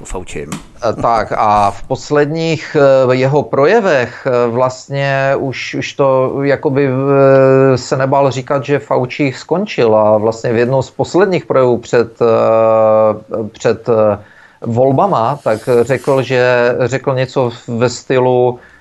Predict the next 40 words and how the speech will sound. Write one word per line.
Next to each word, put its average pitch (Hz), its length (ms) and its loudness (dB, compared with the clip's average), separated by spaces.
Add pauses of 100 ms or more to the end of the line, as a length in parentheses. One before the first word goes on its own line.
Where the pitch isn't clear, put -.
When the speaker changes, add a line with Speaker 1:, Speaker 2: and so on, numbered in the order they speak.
(160)
Speaker 2:
eh, 117 180 2
„Pandemie 135 560 0
skončí 131 580 -4
čtvrtého 123 840 0
listopadu, 120 760 -2
žáden 110 360 -2
strach.“ 104 440 -4 (180)
OK? - 240 -14
Jenom 143 400 -2
takové, 147 480 0
jenom 139 180 0
takové, 151 400 -2
eh, 139 220 0
takže 131 260 -2
tady, 147 360 0 (300)
tady 127 200 0
je 165 120 2
vidět, 139 520 0
eh, 120 600 2
ten 120 240 -4
souboj 139 520 0
těch 127 220 -6
systémů, 123 540 -2
kdo 107 220 2
je 123 100 2
nebezpečný 117 580 -4
pro 120 140 -4
systém - 400 -6
a 104 40 -2
tady 113 300 0
toto 117 280 -6
přesně, 113 340 -6
co 117 140 -4
jsi - 120 -16
řekl 110 220 -2
Speaker 1:
Hmm. 110 100 2
Speaker 2:
o 107 40 0
té 110 120 -2
čínské 117 320 -4
univerzitě. 110 580 0